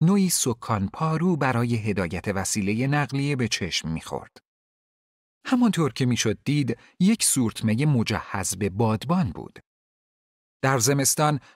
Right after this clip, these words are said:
وقتی دشت یخ زده و برف جلوی حرکت قطارها را می‌گیرد، با این وسایل می‌توان به سرعت از ایستگاهی به ایستگاه دیگر رفت و آمد کرد. به علاوه،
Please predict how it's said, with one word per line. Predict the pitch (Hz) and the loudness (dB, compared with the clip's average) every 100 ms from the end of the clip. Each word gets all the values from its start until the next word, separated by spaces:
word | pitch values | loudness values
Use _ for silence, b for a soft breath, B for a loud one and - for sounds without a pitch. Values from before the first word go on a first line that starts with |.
| 131 | -2
وقتی | 151 - 147 | 0 0 -2
دشت | 127 131 120 - | 2 2 0 -2
یخ | 131 123 117 | -2 0 0
زده | - 113 113 | 0 2 2
و | 113 110 | 2 0
برف | 127 127 - 123 | 0 0 -2 -4
جلوی | 135 131 135 | 2 4 2
حرکت | 135 127 123 139 135 | 0 -2 -2 -2 -4
قطارها | 135 113 - 101 104 | -2 -2 -2 -2 -2
را | 101 95 | 0 2
می‌گیرد، | 101 98 127 156 127 | 2 2 2 2 2
با | 117 143 - | 2 0 2
این | 160 127 | 2 2
وسایل | 120 117 117 120 120 | 2 0 0 2 2
می‌توان | 120 117 107 117 117 | 2 0 0 2 2
به | 139 | 0
سرعت | - 151 - 151 - | 0 -2 -2 -4 -4
از | 127 113 - | -4 -4 -4
ایستگاهی | 123 - - 120 98 104 | -4 -4 -4 -4 -2 -2
به | 95 | -2
ایستگاه | 87 - - 87 | -2 -4 -2 -4
دیگر | 98 131 139 151 139 - | -2 -2 0 0 0 -2
رفت | 117 101 - 87 | -2 -2 -2 -6
و | |
آمد | 73 117 135 87 | -2 0 0 -2
کرد. | - 73 - - _ _ _ _ _ _ _ | -6 -10 -10 -20 _ _ _ _ _ _ _
به | 214 | 2
علاوه، | 233 180 104 78 | 4 4 2 -2